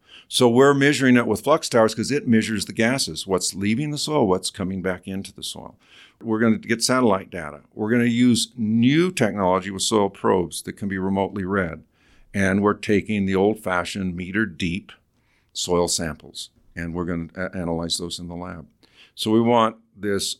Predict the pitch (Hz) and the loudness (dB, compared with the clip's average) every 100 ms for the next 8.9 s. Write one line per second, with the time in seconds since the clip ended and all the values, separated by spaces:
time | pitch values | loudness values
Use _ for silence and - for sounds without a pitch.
0 | - 87 87 123 135 110 90 90 85 - | -16 -14 2 4 6 6 4 4 0 -2
1 | 82 85 87 - - 92 98 113 127 113 | -10 -8 -10 -12 -6 0 4 4 0 -8
2 | - 82 85 85 85 87 85 _ _ _ | -8 -8 -10 -12 -12 -12 _ _ _ _
3 | 98 98 98 95 - - 113 123 123 104 | -8 0 2 0 -4 -4 0 2 0 -6
4 | - 104 - 87 85 82 85 82 87 90 | -8 -6 -6 -6 -6 -6 -8 -8 -6 -6
5 | 87 - _ _ _ - - 98 95 104 | -4 -10 _ _ _ -8 2 2 2 -2
6 | 110 120 107 107 104 104 107 113 127 113 | -4 0 0 0 -4 -2 -2 -2 -4 -6
7 | 117 123 123 139 131 82 101 98 101 107 | -2 0 0 0 -2 -2 -6 -4 -4 -4
8 | - - 113 113 104 110 107 117 123 | -6 -4 0 0 0 -2 0 -2 -6